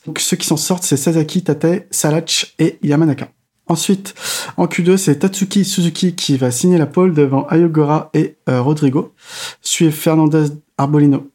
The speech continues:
Arenas sur la deuxième ligne. Et en troisième ligne, on va retrouver Alcoba, McPhee et Vietti. Course au départ, euh, Suzuki garde la tête devant Ogura, Rodrigo, Arenas, Fernandez, Arbolino et Tate. Romano Fenati était mal parti, seulement vingt-deuxième à la fin du premier tour. Et, euh, Binder,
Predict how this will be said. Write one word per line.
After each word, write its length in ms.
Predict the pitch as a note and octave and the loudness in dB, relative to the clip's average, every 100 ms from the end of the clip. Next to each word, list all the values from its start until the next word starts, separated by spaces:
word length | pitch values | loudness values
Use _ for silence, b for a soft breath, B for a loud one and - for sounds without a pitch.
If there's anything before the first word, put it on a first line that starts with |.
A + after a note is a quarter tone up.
| - | -4
Arenas 320 | D3 C#3 B2+ | 0 2 0
sur 240 | - E3+ | -2 0
la 80 | D#3+ | 0
deuxième 260 | C#3+ C3 B2+ | 0 2 4
ligne. 240 | D#3+ F3+ F3 | 2 2 0
Et 40 | |
en 80 | D3 | -2
troisième 380 | D3 C3+ C3+ C3+ | 0 -2 2 4
ligne, 160 | E3 | 4
on 60 | D#3 | 2
va 80 | B2+ | -2
retrouver 300 | - C3+ C3+ D#3+ | -4 -4 -4 -2
Alcoba, 420 | D#3+ D#3 D3+ G3+ | -2 -2 -2 0
McPhee 380 | C#3+ C#3 - - - | -2 -2 -6 -8 -2
et 60 | F#3+ | 0
Vietti. 340 | E3+ D3+ - _ _ | 0 -4 -12 _ _
Course 300 | F#3 E3+ - - | -2 -2 -2 0
au 60 | |
départ, 440 | D#3 F3 F#3+ E3 C#3+ | 0 2 2 2 4
euh, 340 | C3 B2+ A#2+ A#2+ | 4 4 2 0
Suzuki 600 | - G#3+ F3+ F3+ F#3+ D#3 | 0 2 0 -2 -2 0
garde 200 | D3 D3+ | 0 0
la 100 | D#3+ | 0
tête 200 | E3 D#3 | 0 2
devant 240 | C#3 C#3 | 4 4
Ogura, 500 | C#3+ C#3+ C#3 D3 C#3+ | 2 2 2 0 -2
Rodrigo, 420 | C3+ C#3 C#3+ C#3+ C#3+ | -4 0 0 2 2
Arenas, 420 | C3 C3+ C3+ - | 2 2 0 -4
Fernandez, 460 | C#3+ C#3 C3+ C3 C3 | -2 -2 0 -2 -2
Arbolino 540 | C3+ C#3 C3 C3 - | -2 2 2 0 -2
et 100 | F3 | -6
Tate. 400 | E3 B2+ C3 G#3 - _ - | -4 -4 -2 -4 -8 _ 0
Romano 240 | D3 D#3 | 4 4
Fenati 400 | D#3 D3+ D3 - | 4 2 2 -2
était 180 | C#3+ B2+ | -2 2
mal 240 | C3 E3 | 2 2
parti, 420 | E3+ D3+ - - D#3+ | 0 -4 -4 -4 -2
seulement 300 | E3 D3+ C#3+ | 2 2 2
vingt-deuxième 500 | D3 D3+ C#3+ D#3 D3+ | 2 2 2 2 2
à 60 | |
la 60 | B2+ | 0
fin 140 | C3 | 0
du 100 | C#3 | -2
premier 260 | C3+ C3 B2+ | 0 0 0
tour. 280 | C#3+ G3 - B B B B B _ - | 0 -2 -4 B B B B B _ 0
Et, 200 | D#3 - | 2 2
euh, 160 | D3 C#3 | 2 2
Binder, 400 | C#3+ D#3 D3 E3 | 2 4 4 2